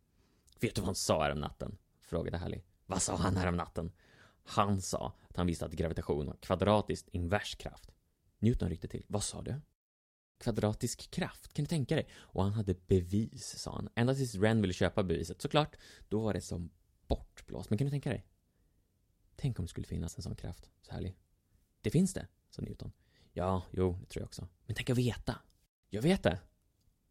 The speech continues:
Halley betraktade Newton. Något hade hänt. Han brukar inte vara så här. "Hur vet du det?" "Jo, för jag har beräknat det." Newton sa det som att det var något man sa.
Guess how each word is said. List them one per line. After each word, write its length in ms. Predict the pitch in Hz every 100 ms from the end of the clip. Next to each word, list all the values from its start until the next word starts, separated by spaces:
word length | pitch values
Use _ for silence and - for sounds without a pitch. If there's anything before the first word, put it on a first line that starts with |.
| _
Halley 260 | - 131 139
betraktade 500 | 117 131 - 92 90
Newton. 400 | 82 82 82 - _ _ _ _ _ _ _ _ _ _ -
Något 180 | 131 -
hade 140 | 110
hänt. 240 | 120 98
Han 120 | 95 104
brukar 200 | 113 135
inte 140 | 110
vara 300 | 104 101 95 - _ _ _ _ _ _ _ _ _ _ _ _
så 140 | -
här. 380 | 101 - - - _ _ _ _ _ _ _ _ _ _
"Hur 80 | 294
vet 140 | 151 -
du 80 |
det?" 180 | - - - _ _ _ _ _ _ _ _ _ _ _ _ _ -
"Jo, 280 | - - - _ _ -
för 120 | -
jag 60 | 151
har 200 | 156 156
beräknat 480 | 147 170 214 - -
det." 180 | - - _ _ _ _ _ _ _ - -
Newton 360 | 110 131 143 127
sa 200 | 65 62
det 220 | 58 65 _ _ _
som 180 | -
att 100 | 95
det 60 | 87
var 100 | 87
något 560 | 87 80 78 76 - - - -
man 200 | 95 92
sa. 340 | 92 - -